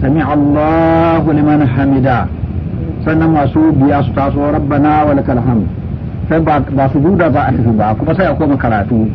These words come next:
Sun mai qara'u duni qira'atul ula, wato sai ya karanta Fatiha. Sannan kuma ya yi karatu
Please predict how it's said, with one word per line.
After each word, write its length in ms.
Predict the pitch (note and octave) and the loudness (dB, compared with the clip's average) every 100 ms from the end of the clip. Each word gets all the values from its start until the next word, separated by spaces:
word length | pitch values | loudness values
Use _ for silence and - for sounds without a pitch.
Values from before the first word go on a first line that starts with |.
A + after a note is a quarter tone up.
| - - - - | -6 -8 -8 -2
Sun 140 | F#3 | 2
mai 160 | G3+ E3+ | 4 2
qara'u 300 | D#3+ E3+ D#3+ | 2 0 2
duni 240 | D3+ E3+ C#3 | 2 2 0
qira'atul 480 | D3 C3 - B2+ | 0 0 0 0
ula, 220 | A#2 B2 B2+ | 2 0 0
wato 160 | B2+ - | 0 0
sai 140 | F3+ | 0
ya 60 | E3+ | 0
karanta 320 | F3 D#3 C3+ | 0 0 0
Fatiha. 560 | C3+ C#3 C3 C#3 A2 - - - - - | 0 0 0 0 0 -4 -8 -10 -10 -4
Sannan 300 | D#3+ D3+ D3+ | -2 0 0
kuma 180 | E3 D#3+ | 0 2
ya 80 | C#3+ | 2
yi 100 | C#3+ | 0
karatu 400 | C#3 B2+ B2 | 0 0 0